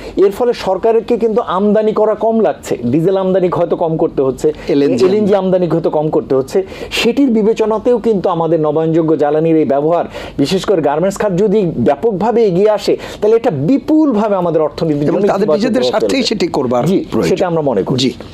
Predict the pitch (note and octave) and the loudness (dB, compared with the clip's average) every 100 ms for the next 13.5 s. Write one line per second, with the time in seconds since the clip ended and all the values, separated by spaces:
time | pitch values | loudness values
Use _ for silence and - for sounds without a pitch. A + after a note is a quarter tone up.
0 | - - - A#2+ G#2+ F#2+ A2+ A2 B2+ B2 | -18 -16 -6 -2 -2 -2 -2 -2 -2 -4
1 | C#3 D3 G3+ G3+ - - - - - B2+ | -4 -4 -4 -6 -8 -20 -20 -12 -4 -2
2 | A#2+ A#2 C3+ C3 A#2+ C3+ G#2+ A2 G2 - | 0 -2 -2 -2 0 0 0 0 -2 -4
3 | - - - - - - - - - - | -8 -10 -16 -20 -20 -20 -20 -20 -20 -20
4 | - - - - - - C#3 C3 - F3 | -20 -20 -20 -20 -20 -8 -4 -4 -4 -2
5 | D#3+ - D3+ E3+ E3 D#3+ E3+ E3 D3 C#3 | -2 -4 -6 -6 -6 -8 -2 -2 0 -2
6 | - - - - - - B2+ B2 C3+ C3 | -6 -14 -20 -20 -12 -2 0 0 0 0
7 | A#2+ A#2+ A2+ F#2+ F#2 - - - A2 G#2+ | 0 0 0 -2 -6 -10 -18 -6 -2 -2
8 | G#2+ A2+ G#2+ A#2 C3 - - - - - | -2 -2 0 0 0 -4 -12 -20 -18 -8
9 | - B2+ C3 C#3 - - C#3+ C3+ A2+ F2 | -4 -2 0 0 -2 -2 0 0 0 -2
10 | A2+ F#2+ G2+ - - G2+ - D2 - - | -2 -2 -2 -6 -2 -2 -2 -6 -4 -6
11 | F#2+ - - - - - C#3+ C#3 C3 A2+ | -6 -8 -16 -18 -6 -2 0 0 0 0
12 | G#2 - - - - - A2 A2+ A2 A#2+ | -2 -6 -16 -20 -12 -6 -2 0 2 2
13 | A#2+ G#2+ B2+ A2+ | 0 0 -2 -2